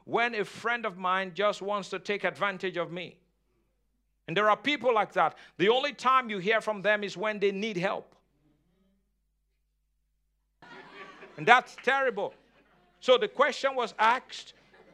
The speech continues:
and I, I told, I told the person, I said, "What you need to do with people like that is to cut them off." Cut them off. "Pastor Godwell, that is too harsh."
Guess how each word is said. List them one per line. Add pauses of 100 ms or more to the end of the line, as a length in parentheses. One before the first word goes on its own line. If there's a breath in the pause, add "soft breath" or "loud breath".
and
I, (100)
I
told,
I
told
the
person,
I
said,
"What
you
need
to
do (280 soft breath)
with
people
like
that
is
to (120)
cut
them
off." (960)
Cut
them
off.
"Pastor
Godwell, (200 loud breath)
that
is
too
harsh."